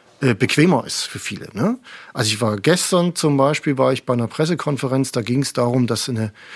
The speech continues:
äh, Eisenbahnbrücke in, äh, im Vogtland saniert wird, ja? Also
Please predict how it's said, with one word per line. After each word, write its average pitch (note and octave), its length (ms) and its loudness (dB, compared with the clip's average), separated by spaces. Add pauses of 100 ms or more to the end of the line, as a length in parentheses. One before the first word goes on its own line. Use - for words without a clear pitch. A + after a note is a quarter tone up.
(520)
äh, A2+ 520 4
Eisenbahnbrücke C3+ 920 4
in, B2 360 4
äh, A2+ 300 4 (540)
im C#3 100 0
Vogtland C#3+ 480 0
saniert F#2+ 380 -4
wird, - 200 -16 (220)
ja? B2 240 0 (460)
Also A2 280 -2